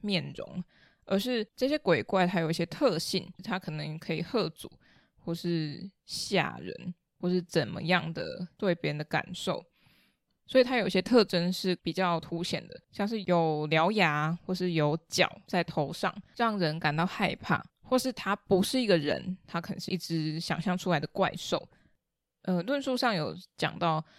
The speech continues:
像是来自黑社会的形象，逐渐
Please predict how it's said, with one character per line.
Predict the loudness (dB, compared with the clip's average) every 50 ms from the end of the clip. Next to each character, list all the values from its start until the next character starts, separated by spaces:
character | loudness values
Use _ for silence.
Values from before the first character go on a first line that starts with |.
| -20 _ -6
像 | -2 -2 0
是 | 0 2
来 | 2 2 2 2
自 | 0 -4 -4 -4 -2 0 0
黑 | 0 0 0 0 0 -2
社 | -4 0 2 2 2 2
会 | 0 -4 -2 -2 -2 -2 -2
的 | -4 -6 -8 -8 -10 -14 -18 -20 _ _
形 | -10 -6 -6 -4 -4 -4 -4
象， | -2 -2 -2 -2 -2 -6 -16 _ _ _ _ _
逐 | -2 0 0 0 0
渐 | 2 2 2 4 4 2 -2 -6 -6